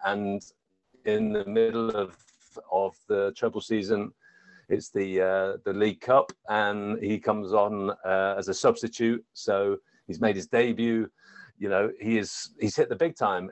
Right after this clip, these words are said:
in his eyes, and, uh, he's playing in the treble season. And the next day he comes into training, and Alex Ferguson sits him down and says, "Son, you know, you're on your way now. You know, there's a whole Man United career waiting for you." And, uh,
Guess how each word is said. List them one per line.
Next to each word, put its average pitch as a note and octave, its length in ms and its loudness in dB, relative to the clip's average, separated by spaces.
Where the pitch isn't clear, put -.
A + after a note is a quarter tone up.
in G2+ 160 0
his G2+ 260 -2
eyes, G#2+ 400 0
and, G2 460 -2
uh, G#2 400 2
he's G2 120 -10
playing A#2+ 320 0
in G2+ 80 -4
the G2 60 -8
treble G#2+ 280 2
season. G#2 400 -2
And G2 120 2
the G2 40 2
next G#2+ 300 -2
day G#2 300 2
he F#2+ 100 -6
comes G2+ 260 -2
into G#2 180 -4
training, G2+ 500 0
and F2+ 240 -2
Alex G#2 260 0
Ferguson G2 380 -2
sits A#2 260 -6
him F#2+ 80 -2
down G2 280 2
and F2+ 100 -8
says, - 460 0
"Son, G2 320 4
you G2 60 0
know, F#2+ 160 0
you're G2+ 140 0
on G#2 80 -2
your G2+ 100 0
way G#2 160 6
now. F#2+ 400 0
You G2+ 120 -2
know, F#2+ 200 0
there's F#2+ 160 0
a F#2 60 0
whole G#2+ 160 2
Man G#2 220 0
United G2+ 640 -2
career G2+ 640 -2
waiting G2 360 0
for F#2+ 300 0
you." G#2 260 2
And, G#2 400 0
uh, G#2+ 520 0